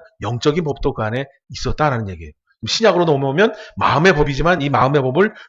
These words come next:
육신으로도 지켜야 된다라고 하는 얘기와 같은 얘기가 됩니다. 자, 그래서 다시 이제 신약으로 넘어와서 자, 구약에는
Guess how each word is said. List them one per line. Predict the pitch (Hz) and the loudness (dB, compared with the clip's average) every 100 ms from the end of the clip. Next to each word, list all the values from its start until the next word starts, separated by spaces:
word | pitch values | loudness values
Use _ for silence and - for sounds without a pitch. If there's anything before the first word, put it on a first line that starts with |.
| - | -12
육신으로도 | 139 - 233 226 185 170 180 | -10 -6 -2 0 0 0 0
지켜야 | 180 117 143 | -2 -2 0
된다라고 | 123 104 123 - - _ _ 98 104 | 0 -2 -4 -4 -16 _ _ -6 -4
하는 | 127 120 | -4 -4
얘기와 | 101 95 101 208 - - - | -4 -2 0 0 -4 -12 -12
같은 | - 156 | -4 -2
얘기가 | 120 110 113 | -2 -2 -4
됩니다. | 90 80 85 135 - - _ - - - - | -6 -8 -4 -2 -4 -10 _ -20 -20 -10 -2
자, | |
그래서 | 123 127 | -2 0
다시 | 120 170 | -2 0
이제 | 151 | 0
신약으로 | - 170 143 | 2 2 4
넘어와서 | 135 143 117 113 156 92 - - _ _ _ | 4 4 4 4 4 2 -6 -18 _ _ _
자, | 120 | -2
구약에는 | - 170 175 160 175 147 | 4 6 8 8 6 4